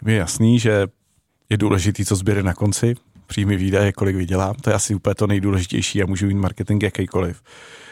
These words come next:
Nicméně, jak to rozumně do té analytiky vůbec, jako, můžu pro-, promítnout? Protože ty jsi ta-, ty jsi tady vlastně řekl, že analytiku spousta firem díky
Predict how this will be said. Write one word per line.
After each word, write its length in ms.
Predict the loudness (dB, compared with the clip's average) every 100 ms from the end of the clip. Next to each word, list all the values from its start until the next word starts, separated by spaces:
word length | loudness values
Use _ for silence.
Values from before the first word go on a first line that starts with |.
| -2
Nicméně, 720 | 0 2 2 2 4 4 2 -4 _ _ _ _ _ _
jak 340 | -2 0 0 0
to 140 | 2
rozumně 480 | 2 0 0 0 0
do 100 | -2
té 140 | 0
analytiky 460 | 2 2 0 0 0
vůbec, 220 | 0 2
jako, 200 | 0 2
můžu 200 | 0 0
pro-, 340 | 0 2 2 0
promítnout? 440 | -2 -2 -2 -4
Protože 260 | -4 -6 0
ty 80 |
jsi 100 | 0
ta-, 160 | 2 0
ty 120 | 0
jsi 120 | -4
tady 200 | 0 2
vlastně 280 | 2 2 0
řekl, 140 | 0 2
že 300 | 2 2 0 -4 -20 -20 -10
analytiku 1080 | -2 0 0 0 0 4 4 4 4 2 -2 -10 _ _ _
spousta 520 | -6 -6 -4 0 0
firem 440 | 0 0 2 0 -4 -10
díky 340 | -8 -6 -8